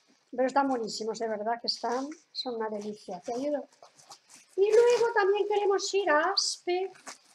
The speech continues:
a repetir helados de, em,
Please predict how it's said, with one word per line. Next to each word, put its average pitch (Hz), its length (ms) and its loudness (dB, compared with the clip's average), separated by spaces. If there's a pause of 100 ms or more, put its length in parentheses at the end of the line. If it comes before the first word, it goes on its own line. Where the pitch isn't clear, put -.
(200)
a 339 140 2 (100)
repetir 359 600 0 (720)
helados 339 1000 4
de, 320 600 2 (220)
em, 226 1040 -6